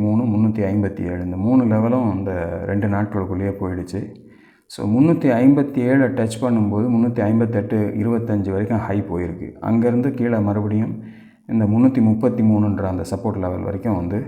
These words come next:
இப்போ நின்றுருக்கு. இப்போ நமக்கு அதை தாண்டி போயிடுச்சு அப்படின்னாலே அது சப்போர்ட் லெவல் அப்படிங்கிற மாதிரி தான் நம்ம எடுத்துக்கணும். So இந்த ந-, மாதிரி ஒரு டெயில் அப்படின்னு சொல்லக்கூடிய, அதாவது க்ளோசிங் வந்து அந்த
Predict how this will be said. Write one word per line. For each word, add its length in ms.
இப்போ 160
நின்றுருக்கு. 460
இப்போ 200
நமக்கு 220
அதை 100
தாண்டி 320
போயிடுச்சு 380
அப்படின்னாலே 420
அது 180
சப்போர்ட் 340
லெவல் 220
அப்படிங்கிற 380
மாதிரி 160
தான் 100
நம்ம 200
எடுத்துக்கணும். 440
So 60
இந்த 260
ந-, 180
மாதிரி 200
ஒரு 120
டெயில் 280
அப்படின்னு 340
சொல்லக்கூடிய, 420
அதாவது 360
க்ளோசிங் 480
வந்து 240
அந்த 180